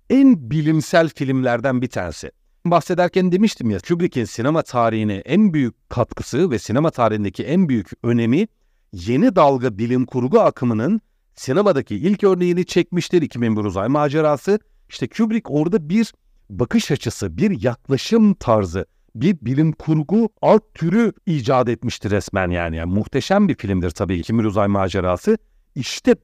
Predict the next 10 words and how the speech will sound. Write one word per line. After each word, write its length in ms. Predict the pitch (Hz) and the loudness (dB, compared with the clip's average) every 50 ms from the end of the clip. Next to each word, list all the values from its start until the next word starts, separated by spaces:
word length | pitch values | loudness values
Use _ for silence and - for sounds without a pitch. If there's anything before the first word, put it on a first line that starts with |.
| _ _ _ - | _ _ _ -2
bu 100 | 240 262 | 0 0
filmde 680 | - - 269 226 180 135 113 104 90 92 87 104 135 - _ _ _ 90 | 2 2 2 2 4 2 2 0 -2 -4 -6 -6 -8 -10 _ _ _ -4
yeni 280 | 104 127 185 262 214 | -2 2 2 4 6
dalga 420 | 226 202 170 151 131 139 120 98 101 | 6 4 4 4 2 -2 -2 -2 -2
bilim 240 | 117 120 135 139 | -2 0 0 -2
kurgunun 640 | 131 - - 135 127 123 117 127 151 185 220 214 202 - _ _ _ _ _ _ | -2 -4 -4 -2 -2 0 0 0 2 4 4 2 2 0 _ _ _ _ _ _
o 80 | - 165 | -6 -6
havasına, 760 | - - 123 127 127 123 127 113 - - 139 156 185 147 - | -4 -2 -2 0 0 0 -2 -2 -4 -2 -2 0 0 0 -2
dokusuna, 480 | 120 117 - - 123 - - 147 175 160 | -4 -4 -4 -6 -8 -4 -2 0 0 0
kokusuna 680 | - - 117 - - - - - 127 147 185 208 190 | -2 -6 -10 -12 -12 -12 -6 -2 0 2 2 2 0